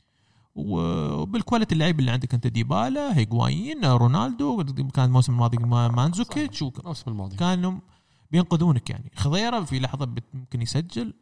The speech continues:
Speaker 1: لكن هذا كانت نقطة انتقادنا ل-،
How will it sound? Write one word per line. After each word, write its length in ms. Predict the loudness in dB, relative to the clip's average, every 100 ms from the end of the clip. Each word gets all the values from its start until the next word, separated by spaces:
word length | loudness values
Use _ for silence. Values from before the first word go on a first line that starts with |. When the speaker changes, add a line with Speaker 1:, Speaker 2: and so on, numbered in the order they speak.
| _ _ _ _ _ _ _ _ _ _ _ -20 -20 -20 -20 -20 -20 _
Speaker 1:
لكن 680 | -2 4 4 4 2 0 0 -10 0
هذا 240 | 6 6 6
كانت 300 | 4 2 0 -6 -18
نقطة 400 | -12 -6 -6 -4
انتقادنا 680 | -6 -6 -2 0 0 2 0
ل-، 360 | 0 -2 -6